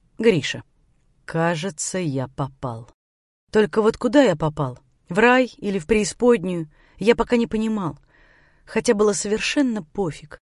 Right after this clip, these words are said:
потому что мне было настолько офигенно, как в раю, и одновременно хотелось дать волю разом всем своим демонам, которые давно заждались своего часа.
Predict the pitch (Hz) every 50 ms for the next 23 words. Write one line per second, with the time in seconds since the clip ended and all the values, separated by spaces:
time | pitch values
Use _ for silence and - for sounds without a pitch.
0 | _ _ - 233 233 254 247 247 254 - - - 240 233 233 233 233 202 180 208
1 | 202 202 202 196 208 202 - - - - 220 185 160 147 - 151 143 - 156 147
2 | - - 202 180 180 208 269 285 247 190 139 131 139 139 - _ - 254 240 -
3 | - 240 247 262 247 208 180 180 151 143 - _ _ _ _ _ - 220 247 220
4 | 254 294 302 330 330 277 240 208 180 175 165 - - 226 - - 320 302 254 208
5 | 190 151 147 156 - 262 233 - - 202 208 262 262 214 208 202 233 247 233 180
6 | 202 175 156 - - - - - - 277 294 240 202 - - 180 170 165 165 170
7 | 160 165 233 247 196 160 156 147 143 143 - 165 151 190 180 175 160 175 185 202
8 | 214 247 277 254 180 156 147 139 151 165 165 165 156 147 - - - 147 143 139
9 | 143 143 151 - - 139 117 - - - 147